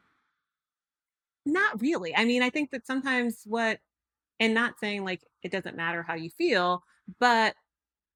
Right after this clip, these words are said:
it goes back to this perspective taking. Like, you feel guilty or you feel bad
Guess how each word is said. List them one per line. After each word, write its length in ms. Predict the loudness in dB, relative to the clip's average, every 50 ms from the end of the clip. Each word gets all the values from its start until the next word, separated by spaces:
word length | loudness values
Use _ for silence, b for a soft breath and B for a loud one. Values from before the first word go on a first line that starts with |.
| _ _ _ _ _ _ _ -4
it 140 | -4 -4 -2
goes 200 | -2 -2 -2 -2
back 240 | -2 -4 -4 -4 -4
to 80 | -8 -8
this 180 | -8 -8 -10
perspective 580 | _ -12 -12 -12 -10 -10 -10 -8 -8 -8 -10 -8
taking. 440 | -10 -12 -12 -12 -14 -16 -16 -14 -8
Like, 180 | -6 -6 -6 -6 _ _ _ -16
you 280 | -10 -6 -4 -4 -4
feel 260 | -2 0 0 0 0
guilty 400 | 0 -2 -4 -4 -4 -4 -4 -2
or 60 | -2 -2
you 200 | -2 -2 -4 -6
feel 280 | -4 -4 -4 -2 -2 -4
bad 520 | -4 -4 -2 -2 -2 -2 -2 -2 -4